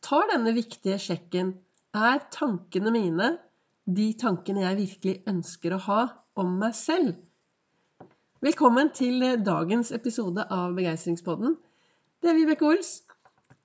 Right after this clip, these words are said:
Driver Ols Begeistring. Jeg er en farverik foredragsholder, mentaltrener, kaller meg begeistringstrener, og brenner etter å få flere til å være stjerne i eget liv, til å tørre å være akkurat den de er,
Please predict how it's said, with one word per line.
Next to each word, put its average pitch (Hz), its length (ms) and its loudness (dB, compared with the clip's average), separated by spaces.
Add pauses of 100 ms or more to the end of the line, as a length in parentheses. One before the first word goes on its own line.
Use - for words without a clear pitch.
Driver 254 320 2
Ols 220 80 -6
Begeistring. 240 640 2 (100)
Jeg 208 140 0
er 208 280 0
en 208 140 -4
farverik 269 480 0
foredragsholder, 180 720 0 (240)
mentaltrener, 185 720 -2 (460)
kaller 233 320 2
meg 226 80 0
begeistringstrener, 208 840 -2 (640)
og 311 120 0
brenner 208 360 0
etter 226 180 -4
å 226 60 -10
få 262 100 -4
flere 196 400 -4
til 214 100 -8
å 208 60 -4
være 214 160 -4
stjerne 190 800 0
i 247 140 -4 (100)
eget 208 300 -4
liv, 269 220 2 (680)
til 254 140 -2
å 254 100 -18
tørre 226 560 0
å 247 80 0
være 226 460 2 (100)
akkurat 233 760 0
den 208 280 -4
de 247 100 2
er, 240 300 2